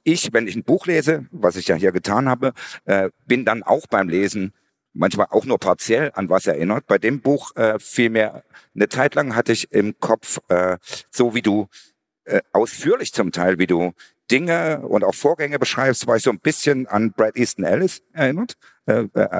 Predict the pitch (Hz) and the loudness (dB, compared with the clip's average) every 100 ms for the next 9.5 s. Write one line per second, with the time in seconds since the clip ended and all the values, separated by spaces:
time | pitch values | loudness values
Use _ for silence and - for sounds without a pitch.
0 | - 92 95 95 113 - 104 92 95 87 | -2 0 0 0 -2 0 0 0 -2 0
1 | 92 - 98 92 107 - 98 98 - - | 0 0 0 2 0 0 0 0 -2 0
2 | 98 110 - 101 98 98 98 110 135 120 | 0 0 0 0 0 0 0 0 0 0
3 | 143 - - - 98 101 98 107 117 110 | -2 -2 -10 -4 0 0 2 0 0 -2
4 | - 104 82 160 - - - - 220 - | 0 0 0 -2 -2 -8 -4 0 0 0
5 | 165 226 143 131 175 - - - 107 104 | 0 2 0 0 -2 -6 -18 -4 0 0
6 | 101 87 101 104 98 98 170 - 135 - | -2 0 2 2 0 0 -2 -2 -6 -2
7 | 143 139 139 - - _ - - 147 135 | 0 0 -2 -10 -20 _ -10 -4 -2 0
8 | - 120 131 170 151 147 - 127 113 135 | 0 0 0 -2 0 0 0 0 2 0
9 | 131 127 110 - | 0 0 0 0